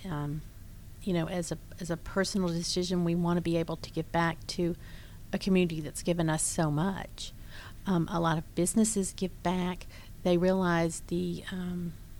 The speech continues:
you know, the community that it brings, the business that it brings, the workforce that it brings, um, uh, people that we're reaching out to now. You, e-, everything is obviously, uh, we are a nonprofit.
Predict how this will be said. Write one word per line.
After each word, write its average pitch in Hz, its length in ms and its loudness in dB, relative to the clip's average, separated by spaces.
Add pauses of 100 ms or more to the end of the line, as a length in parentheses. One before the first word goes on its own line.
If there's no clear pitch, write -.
(520)
you 214 100 0
know, 165 200 0 (180)
the 170 80 0
community 190 540 4
that 190 160 6
it 185 200 4
brings, 175 540 4
the 165 100 -2
business 160 400 0
that 185 120 0
it 165 200 2
brings, 170 560 2
the 151 120 -2
workforce 170 600 -2
that 185 160 -2
it 160 160 -2
brings, 175 600 -2 (600)
um, 160 300 2 (560)
uh, 190 120 -6
people 202 320 2
that 180 200 4
we're 170 360 4 (280)
reaching 185 420 4
out 180 280 4
to 190 180 0
now. 175 400 2 (500)
You, 170 220 -2 (120)
e-, 190 40 0
everything 190 640 2
is 170 200 2
obviously, 170 680 0
uh, 175 180 -4
we 180 180 -2
are 175 140 2
a 180 40 2
nonprofit. 165 680 2